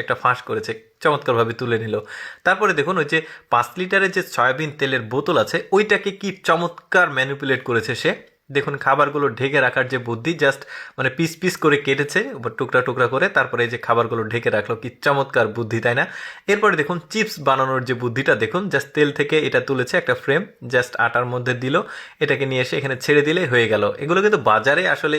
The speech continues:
এরকম চিপস মানে আকৃতির পাওয়া যায়, but এইভাবে আসলে চিপস বানানো যায় এটা কিন্তু আ-, অনেকেই ভাবেনি। তারপরে দেখুন এইটা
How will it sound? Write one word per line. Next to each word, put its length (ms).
এরকম 260
চিপস 220
মানে 140
আকৃতির 420
পাওয়া 260
যায়, 120
but 120
এইভাবে 280
আসলে 220
চিপস 280
বানানো 360
যায় 200
এটা 200
কিন্তু 180
আ-, 100
অনেকেই 300
ভাবেনি। 320
তারপরে 280
দেখুন 180
এইটা 160